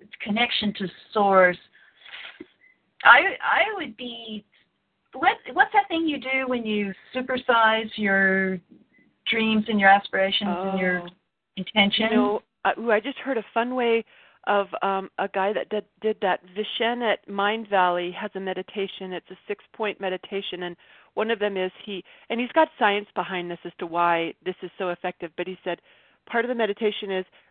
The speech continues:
Speaker 2: imagine your life three years from now and now double it. <laughs> Like,
Speaker 1: Ah.
Speaker 2: imagine how you want it to be three years from now and then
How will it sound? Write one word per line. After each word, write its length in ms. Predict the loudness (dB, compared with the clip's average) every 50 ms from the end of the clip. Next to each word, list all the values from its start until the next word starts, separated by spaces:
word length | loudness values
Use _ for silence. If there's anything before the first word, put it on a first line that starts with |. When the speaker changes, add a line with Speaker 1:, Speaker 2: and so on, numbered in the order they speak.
| _
Speaker 2:
imagine 500 | -6 -2 2 4 4 4 2 -2 -6 -6
your 100 | -6 -2
life 260 | 0 2 2 2 0 -2 -8 -12
three 220 | -8 -8 -6 -2
years 240 | 0 0 0 0 -2 -6 -8
from 180 | -8 -8 -8 -6
now 380 | -4 -4 -4 -4 -4 -6 -8 -12 _ _ _ _ _ _ -8
and 140 | -8 -6
now 200 | -4 -4 -4 -4 -4 _
double 300 | -2 -2 -2 -2 -4 -4
it. 120 | -6 -6 -8 _ _ 4
<laughs> 840 | 4 4 4 4 6 6 6 8 6 4 4 2 -2 -4 -4 -4 -6 -6 -12 -12 -12 -12 -12 -14 -14 -16 -4 2
Like, 180 | 2 2 4 4
Speaker 1:
Ah. 60 | 6 8 8 10
Speaker 2:
imagine 240 | 10 10 10 8 8
how 60 | 6 4
you 160 | 2 0 -4
want 320 | 2 4 6 6 6 4
it 120 | 2 -2 -6 -8
to 80 | -10
be 200 | -8 -6 -6 -6 -8
three 140 | -8 -8 -4 -2
years 160 | -2 -2 -2 -4
from 140 | -10 -10 -6
now 180 | -2 -2 -2 -2 -4
and 140 | -6 -4 -2
then 200 | -2 -2 -2 -4